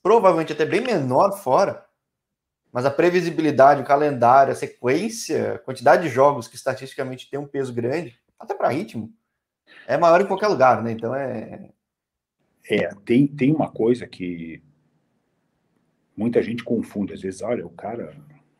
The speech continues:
Speaker 2: fulano saiu do Brasil e, e vai enriquecer",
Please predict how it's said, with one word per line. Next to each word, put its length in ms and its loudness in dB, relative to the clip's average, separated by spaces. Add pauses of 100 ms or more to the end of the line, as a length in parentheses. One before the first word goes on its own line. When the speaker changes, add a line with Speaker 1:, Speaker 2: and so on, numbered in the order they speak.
(580)
Speaker 2:
fulano 560 -8
saiu 400 -6
do 80 -8
Brasil 840 -6
e, 540 -16
e 100 -16
vai 140 -2
enriquecer", 720 -8